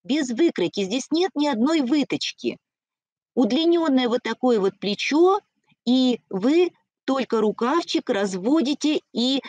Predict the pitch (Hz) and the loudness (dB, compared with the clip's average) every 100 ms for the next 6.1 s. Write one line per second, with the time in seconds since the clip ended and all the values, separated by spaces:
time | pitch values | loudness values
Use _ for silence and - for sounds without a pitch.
0 | - 175 254 262 254 - 247 240 214 247 | -14 -4 0 0 0 0 0 2 0 0
1 | 190 208 - 240 311 320 - 269 226 262 | 0 -2 0 0 2 0 -2 0 2 2
2 | 262 262 - 262 240 240 254 233 247 208 | 2 0 0 2 2 2 0 -2 0 -2
3 | 226 226 240 - 220 214 214 214 196 196 | -2 -2 -4 -2 -4 0 -2 -2 -2 -8
4 | 196 202 208 202 196 190 180 190 190 180 | -6 -6 0 0 2 -2 -2 -2 0 0
5 | 175 175 160 156 - - - 180 202 165 | 0 -2 -6 -6 -16 -20 -14 -2 0 0